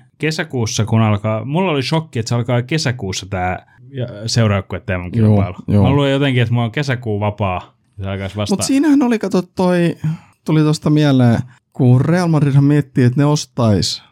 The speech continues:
Speaker 2: pienellä summalla Trentin,
Speaker 1: Niin oli, niin
Speaker 2: että
Speaker 1: oli.
Speaker 2: ne sais sen
Speaker 1: Mut se, sitä mä
Speaker 2: ton
Speaker 1: niinku
Speaker 2: mukaan.
Speaker 1: koko ajan ihmettelinkin, että mik-, m-, miksi tässä pitää olla joku eri-, erillinen siirtoikkuna, kun se alkaa vasta heinäkuussa. Niin nyt mua valkesi, että okei,
Speaker 2: Joo,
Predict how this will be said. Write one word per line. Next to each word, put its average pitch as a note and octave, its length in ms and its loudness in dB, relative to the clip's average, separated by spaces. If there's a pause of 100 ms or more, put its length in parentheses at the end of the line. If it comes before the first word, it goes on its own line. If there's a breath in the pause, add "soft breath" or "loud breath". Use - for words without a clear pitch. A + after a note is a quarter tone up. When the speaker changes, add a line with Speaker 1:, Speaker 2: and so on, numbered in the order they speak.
(140)
Speaker 2:
pienellä B2+ 360 4
summalla G#2 500 4
Trentin, G#2 600 2 (200)
Speaker 1:
Niin E3+ 220 0
oli, C#3 240 0 (180)
niin C#3 200 -4 (100)
Speaker 2:
että C3 120 -2
Speaker 1:
oli. A2+ 60 4
Speaker 2:
ne A#2 60 4
sais A2+ 360 0
sen G#2+ 280 2
Speaker 1:
Mut C3 160 0
se, D3 140 2
sitä E3 360 -4
mä A2+ 60 4
Speaker 2:
ton A2 60 4
Speaker 1:
niinku - 140 4
Speaker 2:
mukaan. D#3 200 -2
Speaker 1:
koko D3 100 -2
ajan C#3 100 0
ihmettelinkin, G2 580 -4
että G2+ 120 -4
mik-, B2+ 200 2
m-, D3 340 -2
miksi B2+ 200 -2
tässä A#2+ 180 4
pitää G#2 180 2
olla G2+ 120 0
joku G2+ 160 0
eri-, G#2+ 220 0 (140)
erillinen F#2 540 0
siirtoikkuna, F2 640 -2
kun E2+ 80 -6
se - 120 -6
alkaa F2 180 -4
vasta - 200 -8
heinäkuussa. E2+ 580 -6 (120)
Niin G#2+ 120 -8
nyt A#2+ 140 -4
mua B2 200 -2
valkesi, A2+ 380 -6
että - 120 -20
okei, C3+ 120 -2
Speaker 2:
Joo, G#2 240 0